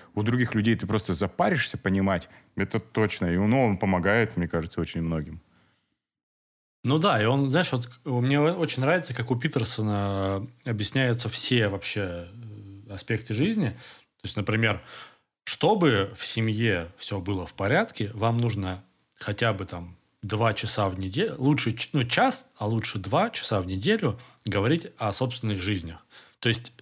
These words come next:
Speaker 2: час в неделю — это вы просто держитесь на нужном уровне отношений, два часа в неделю ваши отношения рас-, ну, развиваются условно. И,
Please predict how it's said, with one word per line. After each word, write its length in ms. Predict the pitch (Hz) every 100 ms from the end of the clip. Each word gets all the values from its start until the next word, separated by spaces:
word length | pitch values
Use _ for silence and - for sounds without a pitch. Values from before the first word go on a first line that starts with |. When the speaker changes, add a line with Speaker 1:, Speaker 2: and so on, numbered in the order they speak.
| _
Speaker 2:
час 360 | - 139 117 -
в 40 |
неделю — 500 | 107 98 104 90 87 101
это 260 | 101 98 92
вы 160 | 104
просто 400 | 101 110 98 -
держитесь 480 | 90 98 87 - -
на 60 | 98
нужном 340 | 98 92 101
уровне 300 | 214 220 190
отношений, 580 | 170 156 123 160 147 135 - - - - _ -
два 260 | 101 107 180
часа 220 | - 147
в 60 | 123
неделю 380 | 120 123 104
ваши 260 | 92 120 -
отношения 600 | 101 92 - 120 107 90 107 101
рас-, 240 | 98 -
ну, 340 | 135 107 82 - - - _ -
развиваются 640 | 104 98 123 101 87 -
условно. 360 | 98 98 87 87 - - - _ _ _ -
И, 440 | 113 123 117 117